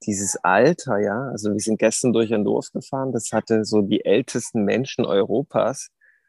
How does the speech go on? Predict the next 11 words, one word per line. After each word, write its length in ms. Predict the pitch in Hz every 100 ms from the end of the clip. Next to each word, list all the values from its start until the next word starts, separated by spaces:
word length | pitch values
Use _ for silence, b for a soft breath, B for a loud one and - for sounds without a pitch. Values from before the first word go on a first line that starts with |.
| _ _
Und 160 | 104 95
das 160 | 101 -
war 220 | 101 98
tatsächlich 680 | - 101 120 147 131 110
ganz, 540 | - 107 127 - - -
äh, 300 | 90 95 92
faszinierend, 920 | - 113 113 - 110 101 120 143 131
in 180 | 104 107
diese 500 | 101 104 107 104 98
Augen 380 | - 98 135 143
dieser 400 | 110 104 110 104